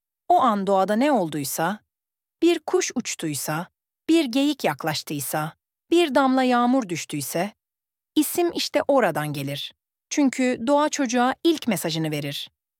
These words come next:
Ve o isim, çocuğun ruhsal yönünü, sınavlarını ve görevini temsil eder. Sonra bir gün ruh büyür. Ve o isim artık yetmez olur. Yeni bir isimle, yeni bir enerji çağrılır. Ve bu,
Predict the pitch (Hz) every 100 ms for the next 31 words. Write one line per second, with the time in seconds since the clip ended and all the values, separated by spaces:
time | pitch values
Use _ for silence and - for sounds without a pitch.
0 | _ 208 - 294 - 190 - 175 233 -
1 | _ _ - 311 247 285 285 262 254 -
2 | 302 233 165 147 151 208 - _ - -
3 | 285 277 262 262 269 285 269 254 247 247
4 | 247 175 151 - 143 143 147 147 - _
5 | _ _ _ - - 311 294 208 202 285
6 | 220 165 196 233 _ _ - 214 233 -
7 | 160 143 139 - _ _ _ _ _ 262
8 | - 285 285 - 311 330 285 285 - -
9 | 175 156 208 190 151 131 - - _ _
10 | _ _ _ - 208 247 294 - 240 -
11 | 196 139 147 - _ - 185 214 233 -
12 | 196 180 175 180 160 139 139 135 139 -
13 | _ _ _ _ _ 165 156 202 294